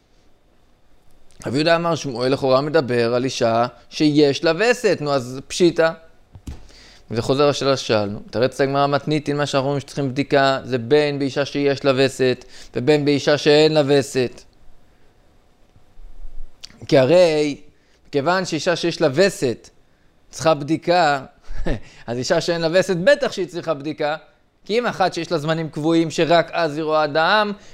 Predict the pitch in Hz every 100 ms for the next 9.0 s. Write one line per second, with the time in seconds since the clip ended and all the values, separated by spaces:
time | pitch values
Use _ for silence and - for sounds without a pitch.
0 | - 156 185 208 151 151 143 165 175 -
1 | 170 160 180 165 175 196 214 143 147 156
2 | 175 175 165 175 196 220 185 156 175 156
3 | - - 147 160 190 170 156 - - 190
4 | 185 190 175 180 180 190 262 196 190 175
5 | 180 165 165 185 233 - 185 151 165 160
6 | 160 151 135 147 151 - - - - -
7 | _ _ _ - _ - - 110 131 -
8 | 196 214 202 214 - 202 254 214 202 202